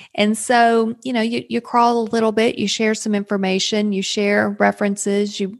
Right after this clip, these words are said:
you just kinda educate 'em on, on what's available and, and walk and just kinda court, you know, a little bit. You know, it's been a while since I've been out dating, but, um, you know, you, you've, you've gotta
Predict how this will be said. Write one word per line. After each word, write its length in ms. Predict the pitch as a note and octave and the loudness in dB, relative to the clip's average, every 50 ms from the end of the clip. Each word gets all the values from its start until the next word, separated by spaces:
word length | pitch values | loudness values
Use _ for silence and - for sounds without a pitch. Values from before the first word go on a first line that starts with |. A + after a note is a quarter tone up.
| _ _ | _ _
you 120 | A3 G#3+ | -10 -8
just 220 | G#3 - A#3+ - - | -8 -8 -10 -10 -8
kinda 300 | - C4 B3 A#3 A3+ A#3 _ | -6 -4 -4 -4 -6 -4 _
educate 440 | A3+ A3 - D4+ C#4+ - G3 F#3 F#3 | -4 -2 -2 -2 -2 0 0 0 0
'em 120 | G3 F#3+ | 0 0
on, 240 | G3 G3 G3 G3 F#3 - - - - - - - - | 0 0 0 -2 -4 -6 -14 -20 -20 -20 -20 -8 -2
on 240 | - G#3+ A3 G#3+ G#3 | 0 2 2 4 4
what's 260 | A3 A3 G#3+ A3 - | 4 2 2 0 -4
available 540 | G3+ F#3+ F#3+ F#3 F#3+ G3+ G3 A#3 A#3+ B3+ B3 | -2 0 0 0 0 0 0 0 2 2 2
and, 320 | A3+ G#3 G3 G3 G3+ G#3 - | 0 0 -2 -2 -4 -6 -4
and 240 | - G3+ G3+ G3 G3 | -2 0 0 2 2
walk 380 | G3 G3 G3 G#3 A3 A3 - - | 2 2 2 0 0 -2 -4 -4
and 180 | G#3 G3+ G3 | -2 -2 -2
just 200 | G3 G#3+ G3+ - | -2 -4 -6 -4
kinda 180 | - A3+ G#3+ G#3 | -4 -4 -4 -4
court, 460 | G#3+ - - G#3 G#3 B3+ D4 - - _ _ | -6 -2 2 2 2 2 2 -2 -10 _ _
you 80 | B3+ B3 | -4 -2
know, 160 | B3 B3+ B3+ | -2 0 0
a 20 | |
little 220 | B3 B3 B3 B3+ B3+ | 0 0 0 0 2
bit. 180 | C#4+ C#4+ C#4 C#3 - _ - - - - _ _ | 0 -2 -2 -6 -14 _ -20 -20 -20 -20 _ _
You 80 | - G#3+ | 0 0
know, 40 | |
it's 120 | G#3+ G#3 - | 0 0 0
been 120 | - A3 | -2 -2
a 60 | A3 | 0
while 240 | G#3 G3+ G#3 G#3 G#3+ | 0 2 2 2 2
since 240 | G#3+ - G#3+ G#3 G#3 | 0 -2 -4 -2 -2
I've 200 | G#3 G3+ G3+ G3 _ _ - _ _ G#3+ | -2 -2 -2 -6 _ _ -20 _ _ -2
been 200 | G#3 G#3+ G#3+ G#3+ | 0 2 2 2
out 260 | G#3 G#3 A3 - - | 2 0 -2 -4 -2
dating, 420 | G3+ G#3 G#3 G#3 G#3+ B3 C4 C4+ B3+ | 0 2 2 2 4 2 2 0 0
but, 300 | - G#3+ G#3 G3 G3 G3+ | 0 2 2 2 2 0
um, 300 | G#3+ G#3 G3+ G3+ G3+ G#3 _ - | 0 0 0 0 -2 -4 _ -6
you 80 | A#3 | -2
know, 160 | A3+ A3 G#3 | 0 0 2
you, 260 | G#3+ A3+ A3 A3 A3 - | 2 2 0 0 -2 -2
you've, 280 | - A3+ A3+ G#3+ - - _ | -4 -6 -6 -6 -6 -14 _
you've 220 | A3+ A3 A3 G#3 - | -4 -4 -4 -2 -2
gotta 360 | G#3+ G#3 A3 A3+ G#3+ G#3 | -2 0 0 2 0 0